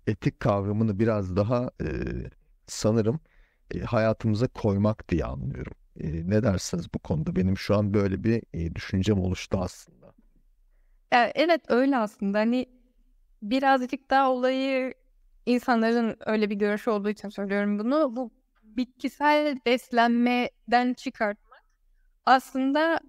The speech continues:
Speaker 2: bu yaptığımız hareketlerin altına etik, etik değerler koyabilmek gibi bir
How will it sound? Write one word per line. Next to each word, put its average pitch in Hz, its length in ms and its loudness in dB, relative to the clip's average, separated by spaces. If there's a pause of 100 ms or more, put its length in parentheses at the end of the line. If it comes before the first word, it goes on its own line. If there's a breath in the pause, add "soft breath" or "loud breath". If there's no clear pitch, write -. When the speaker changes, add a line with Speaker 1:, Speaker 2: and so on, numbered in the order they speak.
(120)
Speaker 2:
bu 262 200 -4
yaptığımız 269 540 2
hareketlerin 262 760 0
altına 233 600 2
etik, - 240 -6 (520)
etik - 360 -2
değerler 247 760 2 (460)
koyabilmek 247 760 2
gibi 196 260 -4
bir 190 240 0